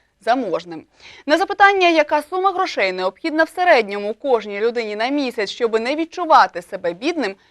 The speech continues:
більшість, сорок відсотків, вказали дохід в межах від двох тисяч трьохсот до трьох тисяч ста гривень.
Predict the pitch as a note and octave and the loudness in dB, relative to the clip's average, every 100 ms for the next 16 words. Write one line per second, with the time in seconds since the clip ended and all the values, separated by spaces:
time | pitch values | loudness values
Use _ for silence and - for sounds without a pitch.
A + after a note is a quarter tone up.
0 | _ - C4 A#3+ F#3 C#3 - _ A#3+ F#3+ | _ -4 0 0 -2 -12 -18 _ 2 2
1 | - F3+ E4 F#4 C4+ - G#3 A#3 C#4+ A#3+ | 2 -6 -6 -4 -6 -2 -2 0 0 0
2 | G#3 - E4+ G#3+ A3 C#4 C4+ B3+ B3 B3 | -4 -8 -8 -8 -2 -2 0 -2 -4 -10
3 | F#3 G3 C#4+ D#4+ - A3+ G#3+ G#3 - - | -8 -4 -4 -4 -8 -8 -4 -4 -4 -18
4 | - - F#4+ E4+ - E4 F4 A#3+ B3+ B3 | -18 -4 -4 -2 0 0 0 2 0 2
5 | A3 G#3 D#4 E4 E4+ - _ _ - F#3 | -2 -2 -6 -6 -6 -8 _ _ -2 -2
6 | F#3 G3 G3 G3+ | 0 2 2 2